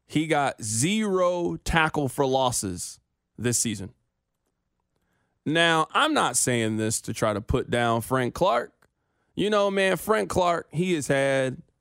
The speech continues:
a incredible career in the National Football League. He made some good money. He's played in some big games. He's came up big in some big games, and he will always have a home here in Kansas City.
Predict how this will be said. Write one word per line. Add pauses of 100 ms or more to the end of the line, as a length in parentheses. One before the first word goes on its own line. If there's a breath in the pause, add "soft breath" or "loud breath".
(200)
a
incredible
career
in
the
National
Football
League. (420)
He
made
some
good
money. (340)
He's
played
in
some
big
games. (180 soft breath)
He's
came
up
big
in
some
big
games, (300 soft breath)
and
he
will
always
have
a
home
here
in
Kansas
City.